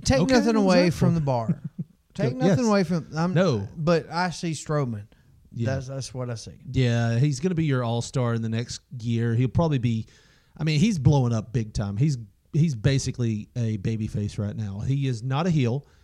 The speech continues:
Speaker 2: He's a babyface, and he is blowing up big time. And, uh, you know, if he keeps going this way, knowing how W W E likes big guys,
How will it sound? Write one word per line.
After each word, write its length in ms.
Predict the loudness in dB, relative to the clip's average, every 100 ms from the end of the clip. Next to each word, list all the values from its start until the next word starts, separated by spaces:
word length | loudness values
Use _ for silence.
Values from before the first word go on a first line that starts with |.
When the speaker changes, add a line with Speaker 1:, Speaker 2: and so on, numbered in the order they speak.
| _
Speaker 2:
He's 160 | -8 -6
a 40 |
babyface, 640 | -2 -2 -4 -4 -6 -8 -10
and 320 | -8 -6 -4
he 140 | -4 -6
is 100 | -6
blowing 300 | -6 -6 -6
up 240 | -10 -8
big 220 | -6 -6
time. 420 | -4 -4 -4 -6 -6
And, 380 | -4 -2 -2
uh, 100 | -6 -14 -12
you 200 | -4 -2
know, 140 | 0
if 80 | 0
he 80 | -2
keeps 260 | -4 -8 -2
going 260 | 0 2
this 180 | 0 0
way, 320 | 0 0 0 -4 -12 _ _ _
knowing 400 | -2 0 0 0
how 220 | 2 2
W 240 | 0 0 0
W 240 | -2 -2
E 40 | -2
likes 360 | 0 -2 -4 -14 -10
big 240 | -8 -6
guys, 640 | -4 -2 -4 -6 -8 -10